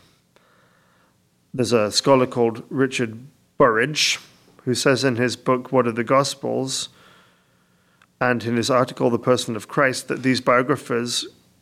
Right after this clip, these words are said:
these biographies, he summarizes the genre of, of the bioi. He quotes, he s-, says that they are, quote, "continuous prose narratives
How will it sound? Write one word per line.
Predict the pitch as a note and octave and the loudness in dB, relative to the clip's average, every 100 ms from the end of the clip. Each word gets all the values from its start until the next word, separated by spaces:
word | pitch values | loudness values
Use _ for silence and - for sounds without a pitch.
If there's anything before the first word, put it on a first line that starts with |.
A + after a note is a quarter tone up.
| _ _ _ | _ _ _
these | - A2+ | -2 2
biographies, | B2+ A2+ C#3 D3 - A#2 B2 C3 - - - _ _ _ _ | 4 4 4 0 0 -6 -4 -4 -6 -8 -20 _ _ _ _
he | - C3 D3+ D#3 | 0 2 2 0
summarizes | - C3 B2 A#2 A2 G#2 | 2 4 4 2 0 -4
the | A2+ | 0
genre | C3 A#2 A2 G2+ | 2 2 0 -4
of, | G2 - - | -8 -10 -6
of | G#2+ | -4
the | - | -4
bioi. | G2+ G#2 F#2+ F#2 G2 G2+ _ - - - _ - | 0 0 0 -4 -6 -10 _ -20 -20 -20 _ -10
He | A#2+ _ | -10 _
quotes, | C#3+ C#3+ - - - _ _ _ | 2 2 2 -6 -8 _ _ _
he | B2 | -2
s-, | B2 - C#3+ | -2 -4 -6
says | - C3 A2+ | -2 -2 0
that | |
they | B2 A#2 | 0 2
are, | G#2+ | 2
quote, | G#2+ C#3 C3+ - - - _ | 2 2 2 0 -20 -20 _
"continuous | C#3+ C3+ F3 F#3+ F3+ | -4 2 4 4 2
prose | - C3+ B2+ | 2 2 2
narratives | B2 B2 B2+ B2+ B2 A#2+ - - - | 2 4 2 0 -4 -4 -6 -6 -6